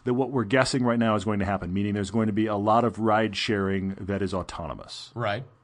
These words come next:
Speaker 2: Right.
Speaker 1: Okay? That suggests, if that's right, twenty, thirty years in the future, we will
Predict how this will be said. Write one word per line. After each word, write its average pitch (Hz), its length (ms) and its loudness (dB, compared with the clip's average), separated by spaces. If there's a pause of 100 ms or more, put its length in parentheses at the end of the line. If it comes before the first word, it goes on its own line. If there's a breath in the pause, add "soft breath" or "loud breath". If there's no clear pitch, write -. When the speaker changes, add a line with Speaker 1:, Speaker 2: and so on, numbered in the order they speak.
(120)
Speaker 2:
Right. - 140 -20 (400)
Speaker 1:
Okay? 110 300 -2 (640 loud breath)
That 175 240 4
suggests, 147 520 0
if 110 120 -8
that's 165 180 -4
right, 147 320 -2
twenty, 185 240 0
thirty 170 240 0
years 147 180 0
in 131 60 -2
the 120 60 -2
future, 117 360 -4
we 131 200 2
will 170 200 0